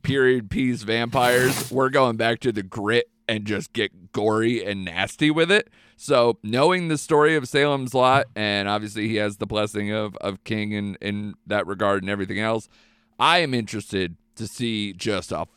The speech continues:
full-fledged vampire feast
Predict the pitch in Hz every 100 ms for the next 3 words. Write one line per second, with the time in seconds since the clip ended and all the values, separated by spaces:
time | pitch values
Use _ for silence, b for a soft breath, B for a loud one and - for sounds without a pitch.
0 | - 139 131 120 - 113 104 101 101 -
1 | 92 107 107 110 104 _ _ _ - 117
2 | 113 101 _ - 233 170 - - -